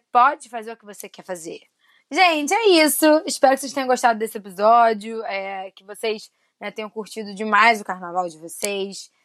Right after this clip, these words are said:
É, a gente fez essa, essa brincadeirazinha aqui.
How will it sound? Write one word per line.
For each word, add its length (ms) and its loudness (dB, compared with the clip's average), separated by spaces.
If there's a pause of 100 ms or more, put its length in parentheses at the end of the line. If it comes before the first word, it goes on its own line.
(220)
É, 140 -6
a 40 -4
gente 400 -12
fez 280 -2
essa, 380 0
essa 260 -4
brincadeirazinha 920 -8
aqui. 400 -8